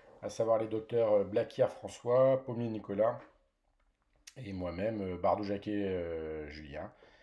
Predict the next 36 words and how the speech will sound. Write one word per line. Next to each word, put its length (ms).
euh, 400
tous 100
chirurgiens 480
orthopédistes, 720
euh, 600
spécialisés 540
dans 80
la 80
chirurgie 340
prothétique, 640
euh, 260
du 80
genou. 340
On 100
a 60
donc, 320
euh, 260
voulu 220
vous 100
faire 240
part, 300
euh, 680
de 100
notre 220
expérience, 800
euh, 500
des 100
quatre 160
cents 140
premières 320
poses, 300
euh, 340
de 80
prothèses 420
de 160
genoux 320